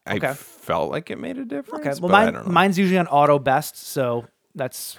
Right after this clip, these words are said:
Speaker 2: I probably watched it
Speaker 1: I
Speaker 2: on that,
Speaker 1: checked
Speaker 2: but
Speaker 1: mine and it was giving me, uh, or not four tw-, four tw-, what is it? It goes from three,
Speaker 2: Three
Speaker 1: or it goes
Speaker 2: something.
Speaker 1: from two forty to,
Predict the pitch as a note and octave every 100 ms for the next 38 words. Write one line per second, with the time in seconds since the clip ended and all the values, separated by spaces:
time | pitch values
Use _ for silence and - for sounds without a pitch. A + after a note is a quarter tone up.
0 | - C3 C3+ B2 A#2 B2+ A#2+ B2 A#2 B2+
1 | C3+ D#3 C#3 C3+ A#2 A2 G#2 C#2 G#2+ A2+
2 | G#2+ G#2+ G#2 G2 F#2 F#2 E2+ - A#2 A#2
3 | A#2+ - - A2+ G2+ - A2 - - -
4 | A#2 G2+ - - D#2+ F2+ A2+ G#2+ G2 -
5 | G#2 G#2+ G#2 G#2 G#2 F#2+ F#2+ F#2 - -
6 | G#2 G#2+ G#2+ G#2 G2+ G2 - _ _ _
7 | - - A2+ A#2 A#2 A2+ B2+ A#2 B2 G#2+
8 | - C3 - A#2+ A#2 A#2+ G#2+ F#2+ F2